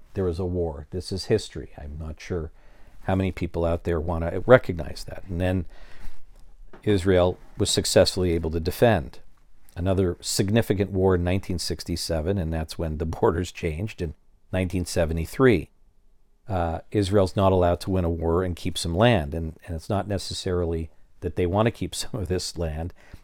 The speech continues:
It's a question of protection. But that has been the welcome that they received. And, um, the absolute unequivocal denial of, of history. And when that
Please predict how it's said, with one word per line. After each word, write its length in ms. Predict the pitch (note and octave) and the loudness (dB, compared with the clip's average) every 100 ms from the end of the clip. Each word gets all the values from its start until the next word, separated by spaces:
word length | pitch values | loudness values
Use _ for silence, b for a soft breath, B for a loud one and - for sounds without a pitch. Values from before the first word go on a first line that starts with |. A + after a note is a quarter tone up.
| - | -20
It's 140 | - | -12
a 40 | F2+ | -4
question 400 | - G2+ - E2 | 0 0 0 -8
of 100 | - | -6
protection. 540 | E2 - D3 - - - - b b b b b - | 0 4 4 4 -12 -16 -20 b b b b b -6
But 220 | - G#2 - | 0 0 0
that 260 | G#2+ B2+ C#3+ | 8 8 8
has 200 | C#3+ G#2+ | 4 4
been 320 | - G2+ F#2 | 4 4 4
the 100 | F2 | 4
welcome 380 | F#2+ G2+ - F#2 | 8 8 6 0
that 160 | E2 | -2
they 120 | - E2 | 0 -2
received. 720 | E2 - D3 G2 C#2 - - - - - _ - - - | -2 2 2 2 -2 -10 -20 -20 -20 -20 _ -20 -20 -4
And, 540 | A#2 G2 F#2+ F2+ F2 - | 0 2 0 -2 -6 -8
um, 560 | G#2+ F2 E2 E2+ E2 E2+ - _ - _ _ _ _ _ _ - | -4 -2 0 -2 -4 -6 -12 _ -20 _ _ _ _ _ _ -12
the 280 | G2 B2 - | -4 -4 4
absolute 520 | B2+ C3+ - A#2 G#2+ - | 6 6 2 -2 -2 0
unequivocal 680 | A#2 - A2+ G2+ F#2+ F#2+ | 0 2 4 4 2 -2
denial 760 | F2 F#2 F2+ F#2 G#2 F#2+ - - - - b b b b b - - | -2 0 2 4 6 4 0 -10 -20 -20 b b b b b -4 2
of, 360 | F#2 F2+ F#2 - - _ | 4 4 0 -10 -20 _
of 180 | F#2+ F2+ | -2 0
history. 520 | - C3 - - E2+ | 4 2 2 0 0
And 120 | E2+ F#2 | 2 0
when 260 | F2 F2 - | -2 -4 -10
that 240 | F2+ F2+ | -4 -4